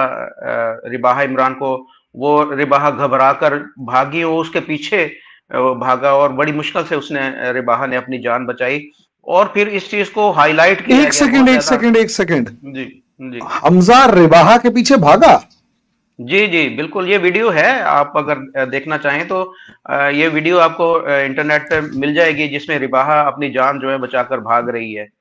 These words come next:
Speaker 1: तो, अ, बड़ी मुश्किल से वो भागी है और उसके बाद में ये वीडियो इतनी वायरल हुई है पाकिस्तान के अंदर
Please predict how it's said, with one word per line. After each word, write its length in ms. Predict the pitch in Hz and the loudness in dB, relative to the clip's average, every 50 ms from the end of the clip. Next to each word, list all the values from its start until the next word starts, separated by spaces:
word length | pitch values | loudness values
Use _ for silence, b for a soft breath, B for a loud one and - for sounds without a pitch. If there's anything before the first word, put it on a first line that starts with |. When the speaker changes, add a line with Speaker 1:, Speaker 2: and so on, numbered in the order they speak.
| _ _ _ _ _ _ _ _ _ _ - | _ _ _ _ _ _ _ _ _ _ -8
Speaker 1:
तो, 240 | 185 196 190 190 190 | -4 -2 -2 0 -2
अ, 220 | 180 - 165 165 | -2 -2 -2 -2
बड़ी 240 | 151 147 160 165 180 | 0 0 0 0 0
मुश्किल 300 | 180 180 170 - 170 208 | -2 -2 -2 -2 -4 -2
से 120 | 208 226 | -2 -2
वो 140 | 214 208 196 | 0 0 0
भागी 400 | 165 165 165 165 165 170 185 185 | 0 2 0 0 0 0 -2 0
है 300 | 185 185 180 180 175 175 | 2 2 2 2 0 -2
और 380 | - - 156 160 165 165 170 170 | -4 -2 0 2 2 2 0 -2
उसके 200 | 160 165 - 185 | -4 -4 -4 0
बाद 260 | 165 170 170 175 175 | 2 4 4 4 4
में 100 | 185 185 | 2 0
ये 140 | 185 190 185 | 0 0 0
वीडियो 440 | 156 139 156 156 160 196 214 208 196 | 0 0 0 0 2 4 4 4 2
इतनी 280 | 170 - 208 208 233 | 0 0 -2 -2 0
वायरल 360 | 208 165 160 165 175 190 190 | 2 4 4 4 4 2 2
हुई 200 | 170 165 170 175 | 0 0 0 2
है 160 | 170 165 165 160 | 2 2 2 2
पाकिस्तान 580 | 165 160 151 - - 165 160 - 160 156 156 | 2 0 0 0 -4 -8 -4 -2 0 0 0
के 140 | 147 156 147 | -2 -2 -2
अंदर 380 | 139 135 135 135 151 175 208 | -2 0 0 2 2 2 2